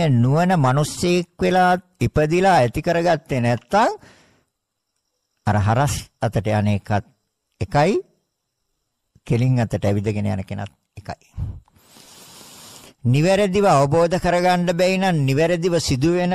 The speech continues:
ලෝකයේ සිදුවෙන නිවැරදි දේ නිවැරදිව අවබෝධ කරගන්න බැයි නම්,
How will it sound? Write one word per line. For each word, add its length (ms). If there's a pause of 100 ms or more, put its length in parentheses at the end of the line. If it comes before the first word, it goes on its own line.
ලෝකයේ 460
සිදුවෙන 520 (300)
නිවැරදි 540
දේ 220
නිවැරදිව 520
අවබෝධ 480
කරගන්න 540
බැයි 240
නම්, 200